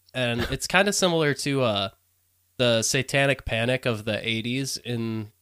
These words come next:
America, where people were saying, like, Dungeons and Dragons, if you play that, it's like a satanic game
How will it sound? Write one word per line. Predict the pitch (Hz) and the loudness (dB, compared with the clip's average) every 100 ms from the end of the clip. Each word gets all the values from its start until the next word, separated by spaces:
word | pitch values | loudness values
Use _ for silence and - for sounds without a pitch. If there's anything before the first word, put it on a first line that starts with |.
| 113 | -10
America, | 110 104 110 120 143 147 151 _ _ _ _ | -4 -2 -2 -2 -2 -2 -4 _ _ _ _
where | 120 117 110 110 | 0 2 2 0
people | - 123 - | -4 -6 -2
were | 117 | -4
saying, | - 120 117 | 0 0 0
like, | 113 107 - | -2 -4 0
Dungeons | 117 120 123 | -2 0 -2
and | 110 | -4
Dragons, | 104 110 113 110 101 107 | -4 -2 -2 -2 -6 -10
if | 104 | -10
you | 110 | -12
play | - 107 | -6 -4
that, | 104 104 104 | -2 -2 -4
it's | - | -6
like | 107 | -8
a | 101 | -6
satanic | - 107 - 107 101 - | -6 -6 -4 -4 -6 -4
game | 107 107 131 | -2 -2 -4